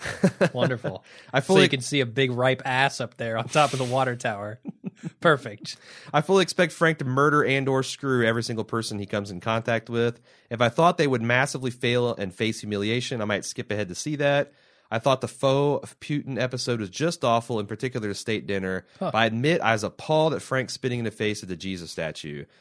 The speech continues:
Speaker 2: Pissing on his dad's grave is one thing, but that one action saved me from further marathoning of the show.
Speaker 1: That's exactly what it was supposed to do.
Speaker 2: And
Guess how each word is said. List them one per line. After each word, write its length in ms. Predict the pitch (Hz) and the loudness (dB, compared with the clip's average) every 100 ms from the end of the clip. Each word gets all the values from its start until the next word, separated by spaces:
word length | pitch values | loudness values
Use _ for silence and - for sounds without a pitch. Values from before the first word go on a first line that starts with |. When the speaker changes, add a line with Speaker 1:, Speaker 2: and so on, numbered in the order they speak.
| _ - | _ -6
Speaker 2:
Pissing 300 | 127 143 131 | -4 -2 -2
on 80 | 120 | -2
his 80 | |
dad's 300 | 104 113 110 | 0 2 0
grave 260 | 104 107 101 | 0 -2 -2
is 100 | 90 | -4
one 200 | 107 117 | -4 -4
thing, 240 | 113 117 104 | -4 -4 -4
but 120 | - | 0
that 200 | 110 92 | 0 2
one 180 | 113 110 | 0 2
action 360 | 104 - 101 | 0 -2 -8
saved 280 | - 107 101 | -4 -2 0
me 100 | 101 | -2
from 160 | - 85 | -8 -4
further 380 | 151 147 139 | 0 2 0
marathoning 600 | 117 113 110 113 104 98 | 0 0 0 0 -2 -2
of 80 | 92 | -6
the 80 | 85 | -8
show. 300 | - 73 50 - _ - | -8 -10 -10 -16 _ -10
Speaker 1:
That's 440 | 123 131 147 147 | -2 2 2 2
exactly 580 | 139 127 143 156 156 156 | -4 -2 2 2 2 0
what 140 | 147 143 | 2 0
it 40 | |
was 120 | 135 | 0
supposed 360 | 123 123 104 - | -4 -2 -4 -4
to 40 | |
do. 240 | 95 90 90 _ _ | -12 -12 -14 _ _
Speaker 2:
And 520 | 156 202 226 233 226 | 0 2 2 0 -2